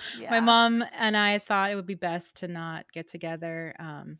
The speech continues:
Speaker 2: so my roommate and I got together and made our own Thanksgiving, little roommates-giving, friendsgiving of our own, 'cause we couldn't, <laughs> we couldn't leave and go visit folks. Um,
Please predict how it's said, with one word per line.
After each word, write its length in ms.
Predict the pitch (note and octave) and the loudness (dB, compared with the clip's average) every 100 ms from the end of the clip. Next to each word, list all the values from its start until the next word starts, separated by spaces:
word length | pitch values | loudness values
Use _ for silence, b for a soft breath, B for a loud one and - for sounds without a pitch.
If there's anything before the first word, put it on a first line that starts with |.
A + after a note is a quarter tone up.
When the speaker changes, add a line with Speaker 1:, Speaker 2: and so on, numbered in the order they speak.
| _ | _
Speaker 2:
so 200 | - A3 | -4 -2
my 140 | G#3 G3 | 0 0
roommate 360 | G#3 A#3+ A3+ | 0 0 0
and 160 | F#3+ F3+ | -2 -2
I 180 | E3+ E3 | -2 -4
got 200 | D#3+ - | -6 -8
together 420 | E3 D#3 D#3+ D#3 | -8 -6 -6 -6
and 340 | E3 D#3+ D#3+ - F3+ | -8 -8 -8 -10 -8
made 380 | F3 E3 E3 - | -6 -6 -8 -8
our 160 | D3+ | -2
own 240 | B3 F4 E4+ | 0 0 -2
Thanksgiving, 600 | A3 G3+ - F#3+ F#3+ F#3+ | -4 -4 -8 -6 -4 -4
little 360 | G3 F#3+ F3+ - _ | -4 -4 -6 -14 _
roommates-giving, 920 | A3+ B3 D4+ - - D#4+ E4 E4+ F4+ - | 0 0 -2 -6 -4 0 0 -2 -6 -2
friendsgiving 640 | C4 C#4+ - D#4+ D#4 D#4 D#4+ - | 0 0 -4 -4 -2 -4 -6 -4
of 140 | A3 | 2
our 180 | A3 G#3 | 2 4
own, 220 | A3 B3+ | 2 0
'cause 120 | A3+ | -2
we 120 | G#3 | -4
couldn't, 340 | F#3+ A#3 A3 A#3 _ | 0 0 0 -6 _
<laughs> 280 | C#4 - D#4 | -2 0 0
we 100 | D4+ | 0
couldn't 300 | D#4 C#4+ D4 | 0 -2 -2
leave 180 | B3+ A#3 | -8 -4
and 140 | A#3 | -2
go 100 | A3+ | -2
visit 440 | G#3+ G#3 G3 G#3 - _ - | -4 -6 -4 -6 -6 _ -6
folks. 400 | G3+ G#2 - - B B B B B F#3+ | -6 -6 -10 -20 B B B B B -4
Um, 480 | F#3+ F#3 F3 E3+ | -2 0 -2 -6